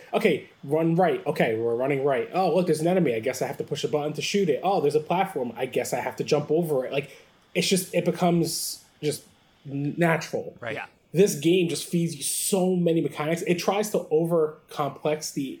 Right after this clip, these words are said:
Speaker 1: the mechanics
Speaker 2: Yeah.
Speaker 1: in a way where it's like, "Oh, look, we're being clever. We're doing these, like, very clever mechanics." It's like, well, yes and no. You're,
Speaker 2: Right.
Speaker 1: you're, you're doing a lot of complexity, but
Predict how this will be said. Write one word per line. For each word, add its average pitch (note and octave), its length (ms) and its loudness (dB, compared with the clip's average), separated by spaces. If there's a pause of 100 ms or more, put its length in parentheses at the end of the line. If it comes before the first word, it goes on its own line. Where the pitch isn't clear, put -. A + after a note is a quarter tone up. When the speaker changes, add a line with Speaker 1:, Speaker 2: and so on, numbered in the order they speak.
(120)
Speaker 1:
the C#3+ 100 -2
mechanics B2+ 920 -8
Speaker 2:
Yeah. C3 240 -12
Speaker 1:
in C3+ 80 -2
a C3 80 -2
way C#3 260 0
where B2+ 160 -4
it's C3 140 -4
like, D#3 100 0
"Oh, G#3 120 2
look, G3 220 2
we're F3 80 4
being E3+ 200 4
clever. F#3 360 2
We're C3+ 140 2
doing D#3 300 0
these, C#3+ 340 -6 (300)
like, - 260 -2 (320)
very E3 340 0
clever E3 300 0
mechanics." D3 520 -2
It's A#2 140 -10
like, C#3 140 -6
well, D#3+ 260 -4 (1040)
yes G3 400 2
and F#3 160 6
no. E3+ 240 4
You're, C3 140 -2
Speaker 2:
Right. E3 80 -10
Speaker 1:
you're, D#3+ 280 0 (220)
you're E3+ 320 0 (120)
doing A#3+ 260 4
a G#3 40 4
lot F3 180 2
of D3 60 -4
complexity, C#3+ 580 -4
but C#3 340 -2